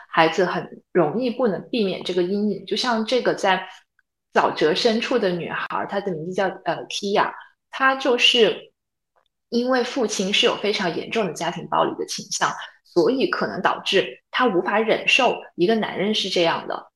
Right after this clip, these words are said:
也有可能是谋害了她第二任的男友，这些都是有可能的嘛。所以我觉得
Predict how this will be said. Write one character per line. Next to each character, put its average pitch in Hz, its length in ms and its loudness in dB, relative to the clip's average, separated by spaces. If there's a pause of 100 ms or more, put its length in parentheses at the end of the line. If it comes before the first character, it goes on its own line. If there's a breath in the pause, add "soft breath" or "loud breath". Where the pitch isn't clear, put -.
(220)
也 180 80 6
有 175 160 4
可 - 260 0
能 180 180 -10
是 - 500 0
谋 180 260 -2
害 277 320 2
了 - 420 -2
她 202 160 -2
第 214 160 2
二 185 160 6
任 185 140 2
的 165 80 -6
男 - 240 -8
友， - 180 2 (160 loud breath)
这 302 80 -2
些 277 100 2
都 262 160 2
是 - 440 2 (480)
有 175 160 6
可 - 240 2
能 - 200 -10
的 127 120 -4
嘛。 156 160 -4 (320)
所 208 100 2
以 254 400 0
我 175 140 2
觉 165 200 -2
得 226 300 -2